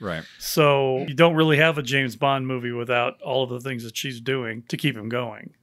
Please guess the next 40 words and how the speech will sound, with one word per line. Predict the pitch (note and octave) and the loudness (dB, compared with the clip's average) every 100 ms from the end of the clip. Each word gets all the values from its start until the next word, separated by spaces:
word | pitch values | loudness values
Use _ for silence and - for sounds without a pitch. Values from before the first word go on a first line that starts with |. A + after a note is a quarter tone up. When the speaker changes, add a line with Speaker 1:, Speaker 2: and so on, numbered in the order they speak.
| _ - | _ -14
Speaker 1:
Yeah. | D2 C2+ - _ | -10 -10 -14 _
Then | G#2 | 2
we've | G#2+ F#2+ | 2 4
got | G#2+ G#2 | 2 2
Severine, | - A2+ G2+ G2+ G#2 D3+ D#3 _ _ _ _ | 2 2 2 0 -2 -4 -8 _ _ _ _
uh, | E2 D#2+ | -10 -10
played | D#2 F2 D#2 | -6 -6 -4
by | D#2+ | -6
Bernice | D#2 G2+ F#2+ F2+ - - - | -4 -6 -6 -8 -10 -14 -10
Marlowe. | D#2 D2+ - - _ _ | -8 -8 -12 -16 _ _
I | - | 2
thought | E3+ | 4
she | E3+ D#3+ | 4 2
was | B2 F#2 | 2 2
wildly | G2 A#2 B2 A2+ B2 | 2 4 2 0 -4
underused, | A#2+ A2 G#2+ G#2 G#2 A2+ A2+ - _ _ _ _ | -4 -2 -2 -2 -2 -6 -8 -14 _ _ _ _
um, | - F2 E2+ D#2+ | -14 -12 -10 -10
despite | E2 - A#2 G2 | -8 -2 -2 0
doing | F#2+ E2+ | -6 -6
a | D#2 | -10
really | D#2+ F#2 F2+ | -6 -4 -4
good | F2 F2 | -4 -4
acting | E2+ F2 F#2 | -4 -8 -10
job | F2+ F2+ F#2 | -8 -8 -8
for | - | -12
the | D#2+ | -14
time | D#2+ F2 E2 | -10 -10 -8
that | D#2 | -10
she | D#2 | -10
was | D#2 D#2+ | -8 -8
on | G2 | -8
screen. | F#2+ - G2 G#2 B2+ | -8 -8 -6 -6 -6
Speaker 2:
Oh, | A2+ G#2 | -8 -10
yeah. | G2+ G#2 _ _ | -14 -20 _ _
She | - - A#3+ | -2 4 4
sold | - - F#3 E3+ C#3 | 4 8 8 8 4
her | C#3 C3 | -2 -4
character | - C#3+ C3+ B2 A#2 A2 - F#3+ - - - - | 0 0 0 -2 -6 -6 -10 -18 -18 -16 -14 -10
very | C3 C#3+ D#3+ D#3+ C3+ | 2 6 8 6 4
well. | B2+ A#2+ A2 G#2+ | 0 -2 -2 -6